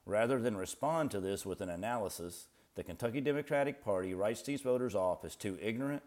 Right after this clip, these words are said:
or too racist to understand their own interest, as if the Kentucky Democratic Party has anything to do with their material self-interest. But we see these abandoned voters as an opportunity to move the state to the left of the Kentucky Democratic Party,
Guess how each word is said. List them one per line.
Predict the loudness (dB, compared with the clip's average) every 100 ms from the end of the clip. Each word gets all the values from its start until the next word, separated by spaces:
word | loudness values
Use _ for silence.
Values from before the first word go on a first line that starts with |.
| -18 _
or | -8
too | -4 -2
racist | 2 0 0 -6 -6
to | -6
understand | -4 -4 -6 -4 -2 -2
their | -2
own | -2 -6
interest, | -10 -10 -12 -16 -20 _ _ _ _ _ -2
as | 2
if | 2 2
the | -4
Kentucky | -2 -2 0 0
Democratic | 0 0 2 2 2 2
Party | 2 2 -2
has | -6 -8 -4
anything | -2 0 0 -2
to | -4
do | -4 -2 -4 -6 -14 _
with | -8 -4
their | -2 -2
material | -4 -4 -2 -2 -4
self-interest. | -2 -2 -4 -8 -10 -16 -16 -20 _ _ _ _ -20 _ -4
But | 0
we | 2
see | 2 4 6
these | 4 2
abandoned | 0 0 0 0 4
voters | 4 4 0
as | -4 -4
an | -4
opportunity | -2 -2 -4 -2 0 -2 -6 -12 -20 -6
to | 0
move | 2 2
the | 0
state | 0 4 4 2
to | -2
the | -2
left | 2 2 2 -4
of |
the | -6
Kentucky | -6 -6 -6 -4
Democratic | -6 -2 -2 -2 -2
Party, | 0 2 0